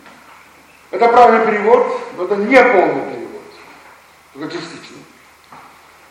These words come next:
Почему? Потому что глагол хаоса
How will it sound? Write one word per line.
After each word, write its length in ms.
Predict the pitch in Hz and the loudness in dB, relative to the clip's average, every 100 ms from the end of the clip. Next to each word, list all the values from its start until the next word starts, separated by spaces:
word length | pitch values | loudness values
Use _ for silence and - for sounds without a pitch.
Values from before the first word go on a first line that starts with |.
| _ _ _ | _ _ _
Почему? 340 | - - 240 196 | -12 -8 -4 -2
Потому 340 | 175 175 190 | -2 -2 -2
что 460 | 185 180 170 - - | 0 0 0 -2 -6
глагол 760 | 160 170 190 247 262 196 - | 0 2 2 2 4 2 0
хаоса 680 | 151 156 170 254 277 269 - | -2 -2 -2 0 0 0 -4